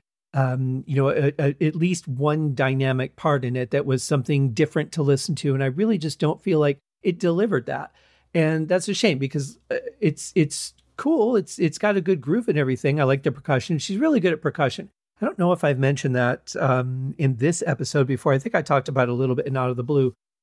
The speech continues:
but she does a lot of really cool percussion. And, um, you know, between, like, that and the sax solos and the guitar solos, those are really cool things that help make a song.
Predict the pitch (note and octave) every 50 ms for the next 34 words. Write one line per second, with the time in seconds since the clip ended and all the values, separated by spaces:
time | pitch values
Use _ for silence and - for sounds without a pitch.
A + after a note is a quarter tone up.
0 | _ _ _ - C3+ D#3 D3+ D#3+ - _ - - - - - E3 C3+ - F3 F3
1 | F3 D#3 C#3+ C3+ C3 C3 C#3 D#3+ F3 - - C#3+ B2+ C3+ B2 C#3+ C#3+ C#3 C#3+ C#3
2 | - - C#3 C3 A#2+ - C#3 - - D3 D3+ - - G2 - - - _ _ _
3 | _ _ _ _ _ - E3 D3+ D3 C#3+ C#3 C3+ C3+ C3 B2 C3+ B2+ B2+ B2+ B2+
4 | B2+ B2+ B2+ C3 - _ _ _ _ _ _ _ _ _ _ _ - E3 C#3+ C#3+
5 | C#3 C#3 C#3 - F3+ E3 D#3+ D#3 C#3 C3 C3+ C#3+ C#3 C#3 C#3 C#3 C#3 - - C#3
6 | C#3 C3+ C3 - E3 D3 C#3 C3+ - - E3+ D3+ C#3+ C#3 C3+ D3 C#3 C3+ B2 C3+
7 | - - D#3 C#3+ C#3+ C3+ - D#3+ D3 D3 C#3+ C3 - A3+ G3+ - D#4 G#3+ A#3 A#3
8 | G3+ F3 E3+ - E3+ D#3+ D3+ - - D3+ C#3 C3 A2+ D3 - C#3 C#3+ D3+ D3 C#3+
9 | C3+ C3+ - C#3 - - D3 C3 B2+ B2